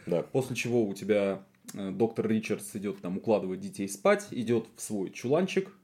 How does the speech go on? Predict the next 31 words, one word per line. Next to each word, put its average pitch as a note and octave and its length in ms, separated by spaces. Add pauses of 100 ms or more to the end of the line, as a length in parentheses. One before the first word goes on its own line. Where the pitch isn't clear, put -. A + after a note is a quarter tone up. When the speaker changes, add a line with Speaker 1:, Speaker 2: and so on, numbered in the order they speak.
(540)
Speaker 2:
и D3 160
вместо A#2+ 300
того, A#2+ 120
чтобы G#2 240
там, G2 140
знаешь, G2 200
просто G2 360
сидеть A#2+ 360
и - 20
вздыхать, A#2 520 (440)
как C3 180
Speaker 1:
Мгм. E3+ 80
Speaker 2:
ты, A#2+ 120
ну, A#2 160
ожидаешь G#2+ 520
Speaker 1:
Мгм. - 120 (120)
Speaker 2:
от G#2+ 80
женатого A2+ 360
человека, G#2 460
Speaker 1:
Мгм. E2+ 280 (720)
Speaker 2:
у A#2 60
него D3 180
там A2 160
с-, - 140
э, A2 240
стены B2 380
завешены G#2+ 440
кучей-кучей G#2 560
уравнений, G3 600 (480)
и, G#2+ 320 (560)
и F#2 240